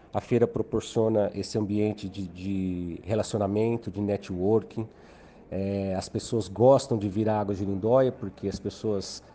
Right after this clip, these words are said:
se reencontram, e isso faz com que a indústria se movimente. Aquelas pessoas, às vezes, que faz muito tempo que não se, se encontram, elas a-, aqui na feira não só fazem negócio, mas também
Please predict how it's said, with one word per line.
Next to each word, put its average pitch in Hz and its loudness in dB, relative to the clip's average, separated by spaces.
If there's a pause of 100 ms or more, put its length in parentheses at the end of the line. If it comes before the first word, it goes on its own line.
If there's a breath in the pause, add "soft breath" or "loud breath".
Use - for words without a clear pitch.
se - -6
reencontram, 123 4 (260 loud breath)
e 123 4
isso 143 2
faz 135 2
com 135 0
que - -2
a 123 4
indústria 127 2
se - -4
movimente. 113 2
Aquelas 107 -2
pessoas, 107 -2
às 104 -2
vezes, 107 -2
que - -20
faz 104 0
muito 110 -2
tempo 107 0
que 107 -2
não 107 2
se, 101 -6 (240)
se - -8
encontram, 151 4 (480 loud breath)
elas 107 0
a-, 107 2 (340)
aqui 135 0
na 123 6
feira 127 2
não 135 8
só 139 4
fazem 110 2
negócio, 127 2
mas 135 0
também 117 2